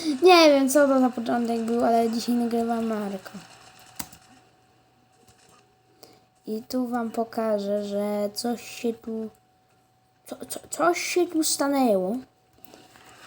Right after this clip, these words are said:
Y, mamy jednorożec. Ja go nie respiłem, jakby co, na serio go nie respiłem. Nazwałem go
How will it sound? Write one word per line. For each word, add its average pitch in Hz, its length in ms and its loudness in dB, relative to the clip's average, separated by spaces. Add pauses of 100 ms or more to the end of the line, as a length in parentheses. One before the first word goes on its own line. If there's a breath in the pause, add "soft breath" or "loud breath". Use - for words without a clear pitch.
(240)
Y, 226 240 6
mamy 226 580 2 (460)
jednorożec. 220 1400 2 (2500)
Ja 254 220 8
go 269 160 6
nie 277 200 4
respiłem, 208 600 0
jakby 208 300 -4
co, - 160 -4
na 240 140 -2
serio 202 280 -2
go 196 100 -6
nie 190 160 -6
respiłem. 196 540 -8 (680 soft breath)
Nazwałem 233 680 -2 (500 soft breath)
go 220 240 2